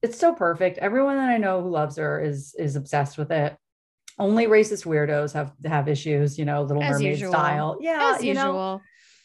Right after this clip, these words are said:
Speaker 1: And it's like, w-, again, once again, vampires aren't <laughs> real. These people are not real. They, they can be anything. And this, the actor who's playing Louis, I'm just,
Speaker 2: Oh my
Speaker 1: I,
Speaker 2: God.
Speaker 1: I could watch him. I could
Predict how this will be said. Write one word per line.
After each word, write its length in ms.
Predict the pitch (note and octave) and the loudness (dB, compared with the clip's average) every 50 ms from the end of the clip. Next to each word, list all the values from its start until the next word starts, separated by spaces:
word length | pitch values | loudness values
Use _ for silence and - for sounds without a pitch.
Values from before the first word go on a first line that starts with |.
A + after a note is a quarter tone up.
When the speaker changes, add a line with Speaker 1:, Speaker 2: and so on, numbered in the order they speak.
| _ _ _ _ _ _ - | _ _ _ _ _ _ -2
Speaker 1:
And 140 | A#3+ B3 | 0 2
it's 160 | B3+ B3+ B3 - | 2 0 2 4
like, 280 | C4+ B3 B3 A#3+ A#3+ | 6 6 6 4 2
w-, 140 | G3 F#3 - - | -4 -8 -4 0
again, 320 | A3 G3+ A3 G3+ F3 E3 | 0 2 4 4 2 2
once 180 | F#3+ G#3 G3+ A3+ | 0 -2 2 2
again, 240 | G#3 - D#3+ D3 C3+ | 2 2 0 -2 -2
vampires 380 | D3+ D#3 D#3 E3+ G3 F#3+ E3 | -2 -2 -2 -2 -2 -2 0
aren't 140 | G3 F#3+ F#3+ | -2 0 0
<laughs> 0 | |
real. 200 | F#3 D#3+ D3 - - - - - _ _ _ - | 2 0 0 0 -4 -16 -20 -20 _ _ _ -2
These 320 | C#4 A#3 G#3+ B3 A#3 A3 | -2 -2 0 0 -2 -2
people 220 | A3+ B3+ A#3 A3+ A#3 | -2 -2 0 2 2
are 80 | A3 | 4
not 180 | G#3+ G#3 F#3+ F#3 | 4 2 0 0
real. 440 | G3 G3 G3 F#3+ F#3+ F#3+ F#3+ F#3+ - - - - E4 D#4 C4+ - _ _ - | -2 -4 -2 -2 0 0 -2 -4 -6 -12 -20 -20 -20 -20 -20 -20 _ _ -14
They, 100 | - D#3 D3+ F3+ F3+ - - | -10 -2 2 2 2 4 4
they 100 | F3 D#3+ | 2 2
can 100 | D3+ D3+ | 2 2
be 100 | C#3+ D3 | 2 2
anything. 480 | D3 D3+ D3 C#3+ C3+ C3 - D3 D3 C#3+ - | 2 2 0 -2 -4 -6 -6 -8 -8 -4 -2
And 160 | D#3+ D#3 C#3+ | 0 2 4
this, 320 | G#3 C4+ - - - - _ _ _ - | 4 2 2 0 -16 -20 _ _ _ -12
the 140 | - D3+ - | -12 -8 -4
actor 420 | - D3+ E3 E3 - - D#3+ D3+ | -2 -2 -2 -2 -6 -8 -8 -6
who's 160 | C#3 D3+ C#3+ | -6 -6 -8
playing 400 | - - - D#3+ C#3 C#3 C#3 C#3 | -10 -12 -8 -6 -6 -4 -4 -4
Louis, 340 | C3 C#3 C#3 C#3 C#3 C#3+ - - | -2 -2 -2 -2 -4 -6 -8 -8
I'm 140 | D3+ C#3 C3 - _ | -10 -10 -10 -12 _
just, 480 | - - F3 E3+ E3 D3+ D3 - - _ _ - - | -16 -10 -6 -4 -4 -4 -4 -6 -12 _ _ -10 -6
Speaker 2:
Oh 160 | B3 B3 A#3 | -6 -4 -4
my 120 | G#3+ F#3 | -4 -6
Speaker 1:
I, 260 | E3+ - F3 F#3 G#3 | -6 -4 0 2 2
Speaker 2:
God. 120 | G3+ - - - | 2 0 -2 0
Speaker 1:
I 100 | G3+ G#3+ | 0 2
could 180 | - A3 F3 D#3 | 2 0 -2 -2
watch 360 | D3 D#3 F3+ A3 A3+ - - | -4 -4 -4 -6 -6 -6 -4
him. 160 | E3 D3+ C3+ | -4 -4 -4
I 40 | D#3 | -4
could 140 | D#3 - - | -10 -18 -20